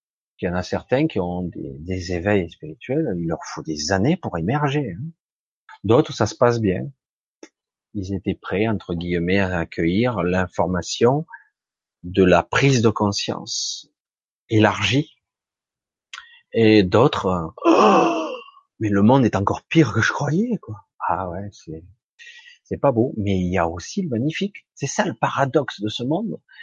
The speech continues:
duel, c'est qu'il y a le, le sublime qui côtoie l'immonde. Alors du coup, euh, celui qui regarde comme ça et qui est éveillé, je me dis, qu'est-ce que c'est que ce,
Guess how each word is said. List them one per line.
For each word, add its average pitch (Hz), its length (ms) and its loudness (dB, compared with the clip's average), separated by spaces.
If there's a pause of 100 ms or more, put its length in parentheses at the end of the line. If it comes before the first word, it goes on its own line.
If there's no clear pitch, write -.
(120)
duel, 190 500 4 (340)
c'est - 200 -6
qu'il - 200 0
y 156 100 6
a 143 60 6
le, 110 380 6 (360)
le 104 100 -2
sublime 175 680 4
qui 135 160 0
côtoie 185 440 4
l'immonde. 185 640 6 (600)
Alors 113 140 -6
du 104 80 -8
coup, 196 280 2
euh, 120 120 -2
celui 127 300 -4
qui 135 140 -8
regarde 131 440 0
comme 127 180 -4
ça 139 160 -4
et 120 60 -4
qui 110 100 -6
est 110 120 -8
éveillé, 143 340 0
je 120 60 -14
me 107 100 -20
dis, - 80 -20
qu'est-ce - 200 -10
que - 60 -16
c'est - 140 -16
que - 80 -16
ce, - 140 -16